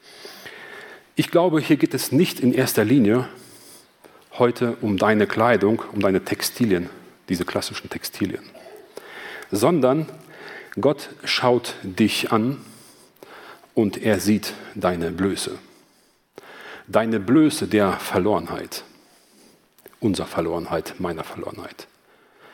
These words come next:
Er sieht die Blöße meiner Gedanken, meiner Taten, die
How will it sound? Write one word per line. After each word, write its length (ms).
Er 100
sieht 400
die 120
Blöße 500
meiner 320
Gedanken, 720
meiner 640
Taten, 460
die 240